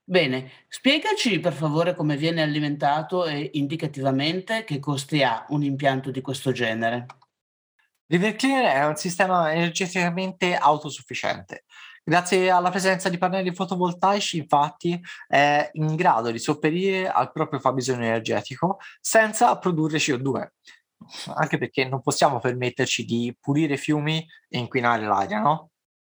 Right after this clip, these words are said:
Speaker 2: E per quanto riguarda la manutenzione è minima.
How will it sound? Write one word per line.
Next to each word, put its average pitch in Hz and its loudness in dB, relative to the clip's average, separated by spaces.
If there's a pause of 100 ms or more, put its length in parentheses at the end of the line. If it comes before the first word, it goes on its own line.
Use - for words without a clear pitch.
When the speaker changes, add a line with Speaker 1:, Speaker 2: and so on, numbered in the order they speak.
(280)
Speaker 2:
E 151 0
per 165 -4
quanto 262 2
riguarda 208 4
la 131 0
manutenzione 226 -2
è 139 -2
minima. 107 -4